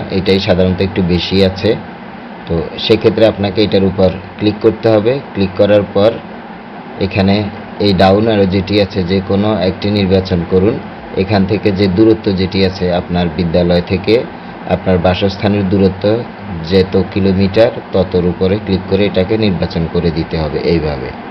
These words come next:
আচ্ছা, এখানে উপরের কারণগুলোতে আর একটু কথা বলি। যখন আপনি যে কোনো একটা কারণ নির্বাচন করবেন, হয়তো এটা নির্বাচন করলেন, তো এখানে আপনাকে দেখুন প্রমাণক সংযোজন করতে হবে। তা আপনাকে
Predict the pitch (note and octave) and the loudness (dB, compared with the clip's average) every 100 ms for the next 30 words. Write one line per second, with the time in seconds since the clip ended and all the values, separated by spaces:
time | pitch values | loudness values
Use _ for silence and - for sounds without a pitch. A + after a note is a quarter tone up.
0 | - F2 F2 F2 A#2+ A2+ A#2 - A#2 A2+ | -8 -4 0 0 2 2 2 0 0 2
1 | A2 G#2+ G#2+ G#2+ G#2+ G#2+ A2 A2+ G#2+ G#2 | 4 4 4 4 4 2 2 4 4 4
2 | G2 F#2+ G#2+ G2+ A2 F#2+ F#2 E2+ A2 - | 2 -2 0 0 0 2 2 0 -2 -6
3 | - - - - F2 G2 A2 A2+ G2 G2 | -14 -16 -12 -4 0 2 2 2 0 -2
4 | G2+ G2+ G#2 G2+ G#2 F#2+ G2 G#2+ G#2 F#2+ | 0 0 -2 -2 -2 2 4 4 2 0
5 | F2 F2 F2+ D#2+ F#2 D#2+ F2 A2 - - | -2 -2 -4 -2 0 0 0 -2 -8 -16
6 | - - - - - G2+ A2 G#2 G#2+ G2+ | -16 -16 -16 -2 2 4 6 4 2 2
7 | F#2+ F#2+ F#2+ F2+ F2+ F2+ E2 F2 G#2+ - | 0 0 0 -2 0 0 0 -2 -4 -4
8 | - F2+ G2 A2+ G2+ A2 G#2+ G2 F#2+ G#2 | 0 2 2 2 4 2 0 -2 0 0
9 | G2+ - F#2+ G#2+ - - - - A2+ A2 | -2 -2 -4 -4 -12 -16 -18 0 4 4
10 | G#2+ G#2 - G#2 G2+ G2+ G2+ G#2 G#2 F#2 | 2 0 0 0 2 2 0 0 -2 -2
11 | F#2+ E2 D2 C#2 - - - F2 F#2 G#2+ | -4 -2 -4 -6 -10 -8 -2 0 0 -2
12 | G#2 | 4